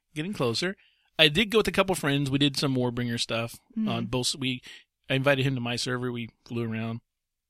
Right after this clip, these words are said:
Speaker 2: Then we went to his server. And I kinda have a cool deal.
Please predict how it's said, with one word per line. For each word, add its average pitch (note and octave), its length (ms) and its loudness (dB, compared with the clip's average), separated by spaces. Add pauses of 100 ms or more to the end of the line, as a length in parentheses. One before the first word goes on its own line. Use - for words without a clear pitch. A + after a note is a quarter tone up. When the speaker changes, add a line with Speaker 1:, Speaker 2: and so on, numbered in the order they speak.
(640)
Speaker 2:
Then B2+ 100 -2
we B2 100 -2
went B2 160 -4
to B2+ 120 0
his B2+ 200 2
server. A2+ 380 -2 (560)
And F3+ 80 2
I A#3+ 80 4
kinda B3 180 4
have G3 140 6
a C#3+ 40 0
cool F3 200 6
deal. B2 400 -4